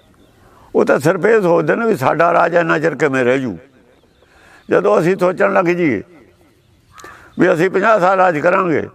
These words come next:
ਇਹਦਾ ਮਤਲਬ ਪਬਲਿਕ ਖਾਤੇ 'ਚ ਗਈ, ਫਿਰ ਦੇ ਜਾਵੇ ਖੂਹ 'ਚ, ਰਾਜ ਤਾਂ ਅਸੀਂ ਕਰਨਾ ਹੈ,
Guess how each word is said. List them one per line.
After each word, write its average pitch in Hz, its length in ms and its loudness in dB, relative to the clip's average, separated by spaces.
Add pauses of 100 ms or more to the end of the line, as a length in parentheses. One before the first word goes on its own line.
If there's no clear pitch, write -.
ਇਹਦਾ 175 240 -2
ਮਤਲਬ 180 280 -2
ਪਬਲਿਕ 165 540 -4
ਖਾਤੇ 156 360 -2
'ਚ 139 80 -6
ਗਈ, 170 340 0
ਫਿਰ 117 260 -4 (920)
ਦੇ 165 220 2
ਜਾਵੇ 202 360 0
ਖੂਹ 220 240 0
'ਚ, 160 80 -4
ਰਾਜ 175 300 2
ਤਾਂ - 140 0
ਅਸੀਂ 147 180 -2
ਕਰਨਾ 165 360 -2
ਹੈ, 98 100 -8